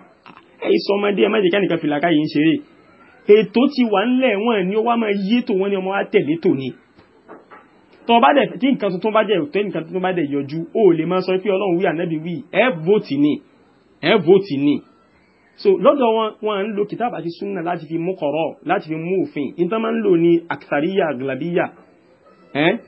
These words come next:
Aktharul ay-, aktharul asabi al-marfu'a. Ọwọ́ tí wọ́n bá,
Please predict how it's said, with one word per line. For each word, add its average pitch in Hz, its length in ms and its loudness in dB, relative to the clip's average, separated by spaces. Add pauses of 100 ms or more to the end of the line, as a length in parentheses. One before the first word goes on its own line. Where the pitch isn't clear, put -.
(480)
Aktharul 208 560 2
ay-, 214 340 0
aktharul 208 640 -2
asabi 208 500 -2
al-marfu'a. 151 580 -4 (920)
Ọwọ́ 202 340 2
tí - 120 -8
wọ́n 220 160 -4
bá, 214 80 0